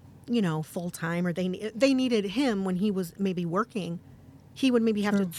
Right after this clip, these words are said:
Speaker 1: s-, refer that one out and say, "Hey,
Speaker 2: Yeah.
Speaker 1: listen, I have a part-time job," and I, you know, 'cause then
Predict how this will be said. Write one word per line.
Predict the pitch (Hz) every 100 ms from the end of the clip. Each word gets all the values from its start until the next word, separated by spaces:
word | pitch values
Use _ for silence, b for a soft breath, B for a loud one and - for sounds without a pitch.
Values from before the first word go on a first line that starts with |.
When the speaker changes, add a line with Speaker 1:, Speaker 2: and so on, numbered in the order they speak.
| - 185
Speaker 1:
s-, | 175
refer | 196 196
that | 180 190 147
one | 131
out | - -
and | 175
say, | 190
"Hey, | 175 196
Speaker 2:
Yeah. |
Speaker 1:
listen, | 190 170 170
I | 170 170 170 165
have | 180
a | 262
part-time | 170 156 160
job," | 160 156
and | 160 156
I, | 156 - b b b -
you |
know, | 226
'cause | 220 214
then | 220 208